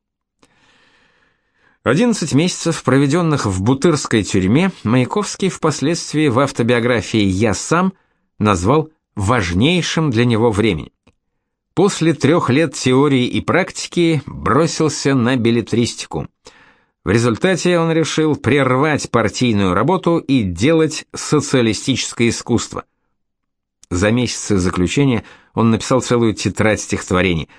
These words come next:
Правда, по его собственному признанию, они были плохи, но главное, он почувствовал себя поэтом.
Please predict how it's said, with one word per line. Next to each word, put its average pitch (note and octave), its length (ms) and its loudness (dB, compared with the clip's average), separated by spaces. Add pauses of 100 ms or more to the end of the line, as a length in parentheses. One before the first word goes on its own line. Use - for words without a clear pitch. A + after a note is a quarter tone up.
(460)
Правда, B2 360 2
по A#2+ 100 0
его A#2+ 220 4
собственному E3 560 0
признанию, D3 580 0
они A2+ 180 0
были G2+ 280 0
плохи, F#3+ 680 0
но C#3+ 340 0
главное, D3+ 640 0
он C3+ 220 0
почувствовал A2 580 0
себя D#2+ 400 -6 (240)
поэтом. F2+ 560 -2